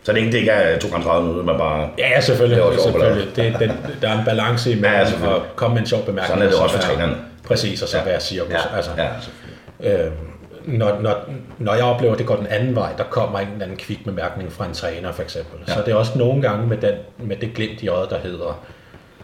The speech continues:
Speaker 2: "Går den, så går den." Altså, jeg, jeg dypper lige tåen i vandet, jeg kommer lige med en kommentar her,
Speaker 1: Ja.
Speaker 2: som der egentlig ikke skal,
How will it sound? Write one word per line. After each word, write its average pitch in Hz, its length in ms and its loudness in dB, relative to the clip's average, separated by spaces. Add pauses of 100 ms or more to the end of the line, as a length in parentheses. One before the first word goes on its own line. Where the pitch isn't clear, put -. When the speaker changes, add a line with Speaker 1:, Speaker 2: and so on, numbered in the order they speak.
(440)
Speaker 2:
"Går 98 160 4
den, - 100 -2
så 98 140 -2
går - 180 0
den." 85 120 -14 (320)
Altså, 95 200 0 (220)
jeg, 110 400 0
jeg 117 140 0 (140)
dypper 139 280 4
lige 127 140 -4
tåen 127 300 2
i 113 100 0
vandet, 110 300 -2
jeg 110 140 -2
kommer 120 300 -4
lige 117 120 -2
med 120 120 0
en 95 80 -4
kommentar 95 600 -6
her, 101 160 0 (240)
Speaker 1:
Ja. 92 120 -6
Speaker 2:
som 110 260 0
der 110 80 0 (100)
egentlig 143 420 -6
ikke 107 240 -6
skal, 87 420 -6